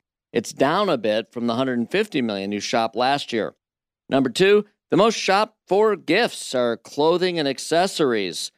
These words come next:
making up roughly forty-four percent of consumer purchasing this holiday season. Toys, thirty percent. Books and other media, twenty-six percent.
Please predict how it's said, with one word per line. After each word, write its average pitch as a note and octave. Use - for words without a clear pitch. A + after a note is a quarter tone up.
making C3+
up C#3
roughly C3+
forty-four D#3
percent D#3
of B2
consumer G#2+
purchasing A2+
this A#2
holiday A2
season. G#2+
Toys, E3+
thirty C#3
percent. F#3
Books C3+
and B2
other C#3+
media, E3
twenty-six D#3+
percent. F3